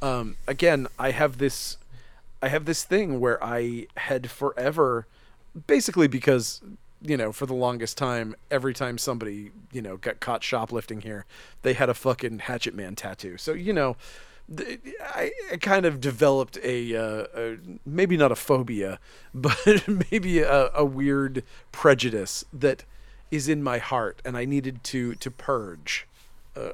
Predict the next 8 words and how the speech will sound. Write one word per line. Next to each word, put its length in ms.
for 220
my 140
feelings 520
about 640
the, 300
about 300
Juggalos. 580
And 240